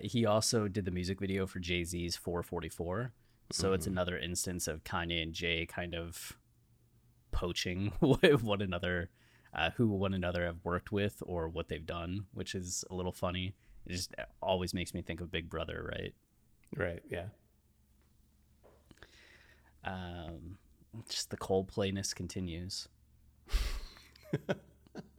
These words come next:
Speaker 1: But
Speaker 2: Next, Jay-Z's gonna work with Molola U-, Ungalesi.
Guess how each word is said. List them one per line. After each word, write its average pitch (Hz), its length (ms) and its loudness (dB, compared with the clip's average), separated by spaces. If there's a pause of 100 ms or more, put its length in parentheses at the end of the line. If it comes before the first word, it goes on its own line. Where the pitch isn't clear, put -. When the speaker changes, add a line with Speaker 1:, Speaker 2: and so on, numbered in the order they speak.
(1800)
Speaker 1:
But 98 160 4
Speaker 2:
Next, 107 340 4
Jay-Z's 104 580 6
gonna 92 160 6
work 95 220 4
with - 320 2
Molola 92 720 4 (160)
U-, - 140 -4 (180)
Ungalesi. 101 560 0